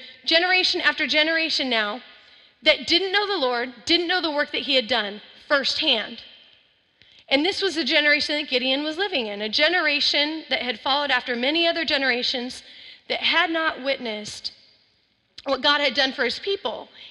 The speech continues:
and didn't know the Lord. And, and so he has this encounter. He discovers who God is. God shows him his character, shows him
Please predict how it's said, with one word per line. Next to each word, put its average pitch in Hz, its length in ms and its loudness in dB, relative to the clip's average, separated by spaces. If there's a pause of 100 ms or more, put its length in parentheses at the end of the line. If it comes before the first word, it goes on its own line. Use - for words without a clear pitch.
(120)
and 285 220 4
didn't 359 380 0
know 294 460 0
the 277 100 -2
Lord. - 460 -6 (720)
And, 320 200 2 (640)
and 339 160 0
so 330 420 0 (540)
he 381 220 2
has 381 240 2
this 381 220 0
encounter. 311 500 2 (180)
He 370 220 -2
discovers 370 800 2
who 320 300 -2
God 285 380 0
is. 226 460 0
God 311 260 0
shows - 380 2
him 349 140 0
his 330 120 -6
character, 269 400 -2
shows 349 320 -2
him 320 220 -4